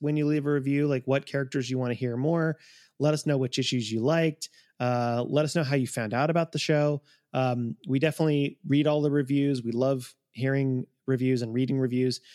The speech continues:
So definitely, um, yeah,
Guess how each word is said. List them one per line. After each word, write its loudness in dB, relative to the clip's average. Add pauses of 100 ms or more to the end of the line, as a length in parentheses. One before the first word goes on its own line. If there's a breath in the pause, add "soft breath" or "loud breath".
(140 loud breath)
So -2
definitely, 0
um, 0 (360)
yeah, -4